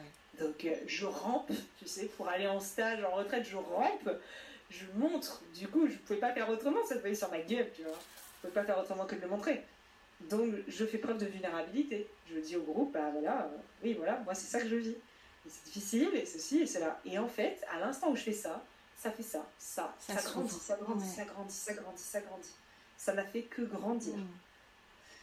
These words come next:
Speaker 2: Et au plus je montre cette vulnérabilité, au plus ça grandit.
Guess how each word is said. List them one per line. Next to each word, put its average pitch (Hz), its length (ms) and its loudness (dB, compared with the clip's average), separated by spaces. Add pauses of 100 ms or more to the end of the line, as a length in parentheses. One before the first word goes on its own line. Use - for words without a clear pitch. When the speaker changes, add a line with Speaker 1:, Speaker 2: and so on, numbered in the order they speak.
(320)
Speaker 2:
Et 185 640 0
au 196 80 -2
plus 349 480 2
je 294 100 4
montre 285 600 6
cette - 240 0
vulnérabilité, 190 920 0
au 220 140 2 (260)
plus 262 340 2
ça 359 180 2
grandit. 226 340 0